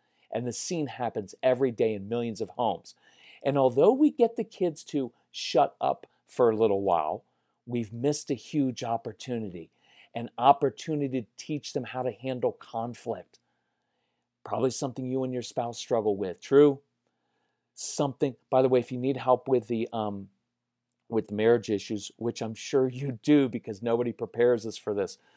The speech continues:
do look on, um, celebrate calm dot com. Look under the Christmas in July special. You look, you pull down the tabs, you can just get the marriage program alone.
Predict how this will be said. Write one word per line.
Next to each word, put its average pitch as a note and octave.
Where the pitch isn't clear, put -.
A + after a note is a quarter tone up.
do B2+
look A#2+
on, A2
um, G2+
celebrate A2
calm G#2+
dot F#2+
com. G2+
Look B2
under B2
the A2+
Christmas A#2
in A2+
July G2
special. A#2
You A2+
look, A2+
you A#2
pull A#2
down A2
the G2+
tabs, G#2+
you G2+
can F#2
just -
get A2
the B2
marriage A2+
program A2
alone. G#2